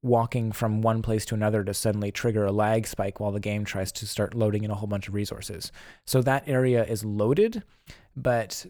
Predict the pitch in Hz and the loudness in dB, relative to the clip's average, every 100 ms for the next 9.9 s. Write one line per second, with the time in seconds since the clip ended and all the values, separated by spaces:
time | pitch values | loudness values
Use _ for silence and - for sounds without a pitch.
0 | 151 127 135 151 156 147 147 135 135 127 | -6 2 4 4 2 -2 0 2 4 4
1 | 127 120 120 117 113 113 117 - - - | 2 2 2 4 4 2 -2 -8 -14 -20
2 | _ - 120 113 113 107 - - _ _ | _ -8 -4 -2 -4 -6 -10 -20 _ _
3 | _ _ _ _ _ - 127 117 135 120 | _ _ _ _ _ -8 -6 0 4 6
4 | 117 117 120 127 120 110 131 151 120 110 | 6 6 4 4 0 4 6 6 4 2
5 | 107 107 - - - 131 151 160 156 139 | 0 -2 -6 -12 0 4 6 4 2 2
6 | 135 - - 127 123 123 107 92 - - | 2 0 2 4 6 6 4 0 -6 -8
7 | 117 113 107 104 101 101 - - _ _ | -2 0 2 2 2 -2 -6 -20 _ _
8 | - 104 - - - _ _ _ _ _ | -6 -6 -6 -18 -20 _ _ _ _ _
9 | _ _ - - 131 123 120 117 | _ _ -8 0 2 2 0 -2